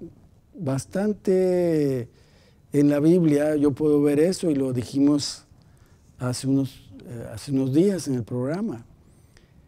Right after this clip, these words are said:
Cuando Pablo, Saulo de Tarso, se le reveló que tenía que ir, que iba a venir alguien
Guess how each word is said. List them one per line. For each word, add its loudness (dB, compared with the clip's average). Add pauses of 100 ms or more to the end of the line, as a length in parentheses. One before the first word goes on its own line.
(140)
Cuando -2 (400)
Pablo, -4 (560)
Saulo -2
de -2
Tarso, -8 (720)
se -2
le 2
reveló 2
que -4
tenía 2
que -2
ir, 2 (920)
que 0
iba 4
a 0
venir 2
alguien 0